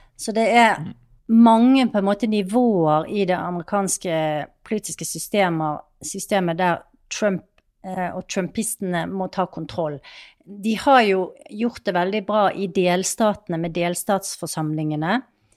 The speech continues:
Speaker 1: eh, og også del-, delvis i disse her viktige stillingene i delstatene, for eksempel Secretary of State og disse her som styrer mye som har med valg og demokrati å gjøre i delstatene. Så har du domstolene,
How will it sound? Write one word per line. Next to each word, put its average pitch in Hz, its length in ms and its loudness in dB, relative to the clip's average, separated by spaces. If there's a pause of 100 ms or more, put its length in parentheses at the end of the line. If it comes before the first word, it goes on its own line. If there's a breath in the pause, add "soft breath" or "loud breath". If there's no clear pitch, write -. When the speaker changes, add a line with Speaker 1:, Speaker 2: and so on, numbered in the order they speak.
(380)
Speaker 1:
eh, 190 260 -2
og 214 200 -6
også 220 220 -2
del-, 196 380 0
delvis 208 400 0
i 196 120 -6
disse 190 260 -2
her 196 220 0
viktige 180 440 -6
stillingene 185 760 0
i 160 60 -4
delstatene, 165 1080 -2
for - 80 -14
eksempel 160 360 -8
Secretary 156 540 -8
of 143 80 -12
State 151 520 -4
og 156 60 -8
disse 151 200 -8
her 165 80 -6
som 170 160 -10
styrer 160 600 -4
mye 151 180 -6
som 151 140 -10
har 156 160 -6
med 143 160 -8
valg 151 420 -4
og 156 300 -4 (420 soft breath)
demokrati 156 540 -6
å 147 100 -6
gjøre 160 500 -2
i 160 100 -8
delstatene. 165 800 -6 (360)
Så 202 120 -8
har 180 100 -4
du 165 160 -6
domstolene, 175 840 -2